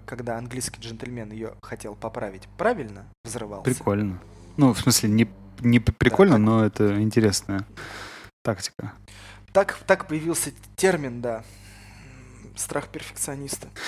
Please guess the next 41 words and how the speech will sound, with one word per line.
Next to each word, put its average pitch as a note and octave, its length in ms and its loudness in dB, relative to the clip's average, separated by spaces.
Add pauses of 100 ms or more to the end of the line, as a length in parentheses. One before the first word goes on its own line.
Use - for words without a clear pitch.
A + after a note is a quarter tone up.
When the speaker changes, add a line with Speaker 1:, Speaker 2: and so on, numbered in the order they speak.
(460)
Speaker 2:
Я B2 280 8
в D#3 60 10
армии D#3 260 10
не D3 100 6
служил, F#3 460 6
но B2+ 240 10
тоже B2+ 260 8
выработал A2 420 4
какую-то G#2 320 2
определенную G#2+ 460 4
рутину. B2+ 380 4
Уж G#2+ 100 0
там G2+ 240 0
стараюсь G#2+ 540 4
как-то - 320 -6
поменьше G#2 560 2
смотреть G#2 760 2
в A2 140 -2
яркие G#2 420 2
мониторы, D3 680 8
там, A#2+ 300 4
приглушить A2 500 2
свет C#3 440 6
немножко. A#2+ 720 4 (100)
Speaker 1:
Перед C#3 200 -2
сном? F#3+ 300 -2 (420)
Speaker 2:
Ну D3 140 8
да, C#3 320 12
типа, - 240 -2
хотя A2+ 280 2
бы G#2 100 2
там G#2 180 2
за G#2 100 4
полчаса, B2 600 4
за G#2+ 100 6
сорок A2+ 360 4
минут G#2+ 240 4
до A2 100 4
того, G#2 180 0
как - 220 -6
я G#2 240 8